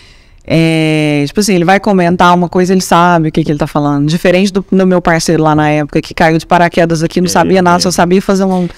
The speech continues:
Speaker 2: Ma-, é,
Speaker 1: uma dancinha
Speaker 2: claro.
Speaker 1: ridícula lá, entendeu? Eu olhava aquilo, eu falava, "Meu Deus do céu."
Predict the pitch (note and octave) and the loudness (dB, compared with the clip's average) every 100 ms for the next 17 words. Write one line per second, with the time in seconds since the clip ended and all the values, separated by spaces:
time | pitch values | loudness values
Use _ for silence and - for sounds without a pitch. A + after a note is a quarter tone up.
0 | - F#2+ - A#2+ G3 F#3+ G3 F#3 - F#3+ | -8 -4 -2 0 0 2 2 0 0 2
1 | G#3 D#3+ D3+ F3+ F3 D#3+ E3 F3 E3+ E3 | 2 0 0 0 0 0 2 2 2 0
2 | E3+ G#3 F#3+ G3 G3 G#3 A3 G3 - G#3 | 2 2 2 4 4 4 4 2 -2 0
3 | G3+ F#3+ F#3 F3+ F#3+ G3 E3+ F#3 G3 G#3 | 0 0 0 0 0 -2 -2 2 4 4
4 | F#3+ D#3+ D#3 - D#3+ D#3+ D#3+ | 2 0 -6 -2 0 -2 -4